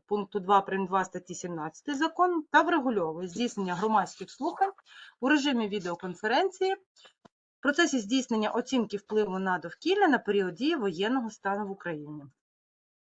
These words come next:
Окремо хочу зазначити, що в нас ведеться відеозапис наших громадських слухань, який буде оприлюднений на вебсайті Єдиного реєстру з оцінки впливу на довкілля.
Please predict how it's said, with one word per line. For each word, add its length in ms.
Окремо 360
хочу 300
зазначити, 540
що 160
в 20
нас 180
ведеться 340
відеозапис 800
наших 460
громадських 500
слухань, 380
який 220
буде 240
оприлюднений 880
на 140
вебсайті 540
Єдиного 440
реєстру 480
з 40
оцінки 380
впливу 360
на 160
довкілля. 500